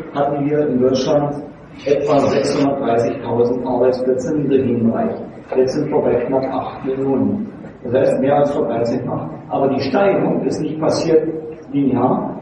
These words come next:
sondern die Steigerung ist explizit insbesondere in den ersten zweieinhalb Jahren passiert. Das heißt also, über fünf Jahre, insbesondere auch junge Arbeitstätige,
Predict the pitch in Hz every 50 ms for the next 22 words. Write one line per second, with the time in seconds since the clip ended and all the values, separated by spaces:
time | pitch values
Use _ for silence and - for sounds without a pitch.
0 | - - 139 139 139 123 123 123 - - - - 139 139 160 160 160 160 - -
1 | - - - - - - - - - - - - - - - - - - - 160
2 | 160 156 160 160 151 - - - - - - - - - - - - - - 160
3 | 156 - 160 151 147 139 147 151 151 147 - 139 123 127 127 - 139 - - -
4 | - - - - 131 131 127 139 143 - 170 - - - 151 151 147 147 147 -
5 | - - - - - - - - - - - - - - - - - - - -
6 | - - - 131 - - 147 - - - 180 165 165 170 170 170 165 170 170 -
7 | - - - - - 143 139 143 135 139 147 196 214 233 - - - 135 131 139
8 | 156 170 190 - 170 165 165 180 - 165 165 160 165 - 143 135 - - - -
9 | - - - - 185 226 220 190 - - - - - - - - - - - -
10 | - - - - - - - - - - - - - - - - - 127 131 135
11 | 156 160 160 160 165 160 165 165 - - - - - - - - - 143 143 143
12 | 151 151 151 - 175 170 170 180 214 - - -